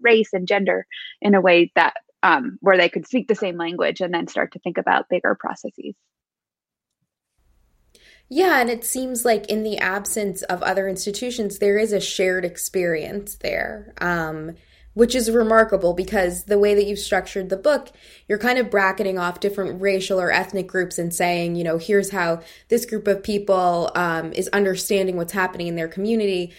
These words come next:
Speaker 2: And that's also based on, like, the duration of time that they've lived there. So there's another dimension. But every single one of them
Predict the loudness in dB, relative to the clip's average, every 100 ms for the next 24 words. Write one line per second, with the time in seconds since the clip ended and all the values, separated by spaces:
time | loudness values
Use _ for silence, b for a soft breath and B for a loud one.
0 | B B -2 2 2 2 -2 0 0 2
1 | 2 0 -2 -4 -2 -2 -2 0 -2 -2
2 | -6 -6 -8 -6 -6 -4 -8 -4 -4 -2
3 | -4 -4 0 4 4 2 0 0 0 -2
4 | -10 b b 0 2 4 2 0 -2 -4
5 | -4 -4 -4 -8 -16 _ _ _ _ _
6 | _ -2 -2 0 2 2 2 -2 0 -2
7 | 2 0 0 -4 -6 -6 -6 -6 -10